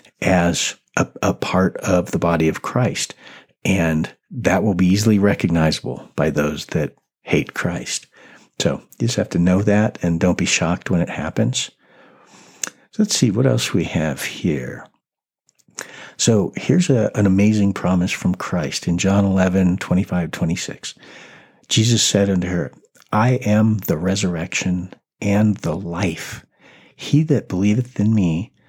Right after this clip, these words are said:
though he were dead, yet shall he live. And whosoever liveth and believeth in me shall never die. Believe thou this?" he says to her. And I think it's important that we answer that question for ourselves.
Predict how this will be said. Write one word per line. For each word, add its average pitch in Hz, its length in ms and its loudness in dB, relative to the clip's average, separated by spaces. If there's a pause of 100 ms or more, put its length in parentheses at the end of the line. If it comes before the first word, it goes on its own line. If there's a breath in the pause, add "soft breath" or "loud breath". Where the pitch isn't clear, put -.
(280 soft breath)
though 110 200 4
he 135 220 2
were 120 180 0
dead, 110 580 0 (200)
yet 104 400 0
shall 92 380 -2
he 90 200 -2
live. 92 480 -4 (560 soft breath)
And 101 180 0
whosoever 127 640 0
liveth 120 560 0
and 104 220 0
believeth 120 480 0
in 139 120 4
me 101 460 0
shall 90 300 -2
never 92 400 0
die. 82 480 -4 (760 loud breath)
Believe 98 640 0
thou 107 300 2
this?" - 640 0 (200)
he - 200 0
says - 300 -2
to 165 120 -2
her. 147 200 -2 (1600 loud breath)
And 110 160 0
I 110 60 2
think 135 180 2
it's 113 140 0
important 120 540 2
that 101 180 0
we 110 340 2
answer 107 360 2
that 98 260 -2
question 101 460 -2
for 104 220 0
ourselves. - 680 -2